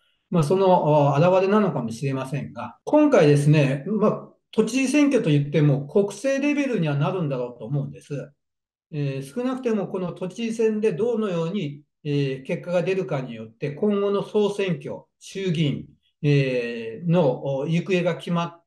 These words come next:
ていくと言っても過言ではないと。まあ、小池さんが勝つのか、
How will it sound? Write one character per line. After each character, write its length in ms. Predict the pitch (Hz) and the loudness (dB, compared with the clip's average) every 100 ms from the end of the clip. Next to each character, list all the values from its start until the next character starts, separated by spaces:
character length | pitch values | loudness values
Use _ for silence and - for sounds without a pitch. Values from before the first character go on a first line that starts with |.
| - | -6
て 80 | 165 | -4
い 100 | 156 | -4
く 120 | 156 | -6
と 60 | |
言 180 | 147 143 | -6 -6
っ 20 | |
て 100 | - | -4
も 140 | 147 - | -6 -4
過 180 | - 147 | -2 0
言 220 | 156 147 | 2 2
で 120 | 147 | 0
は 120 | - | -2
な 160 | 104 113 | -8 -14
い 100 | - | -16
と。 60 | _ _ _ _ _ _ _ _ _ _ | _ _ _ _ _ _ _ _ _ _
ま 140 | 185 | -6
あ、 20 | 175 | -2
小 200 | 196 190 | 2 4
池 180 | 190 | 4
さ 160 | 175 190 | 2 2
ん 80 | 180 | 2
が 100 | 175 | 0
勝 220 | 185 185 | -2 -4
つ 60 | 165 | -2
の 180 | 147 | -2
か、 420 | 147 202 147 143 | 0 -2 -2 -6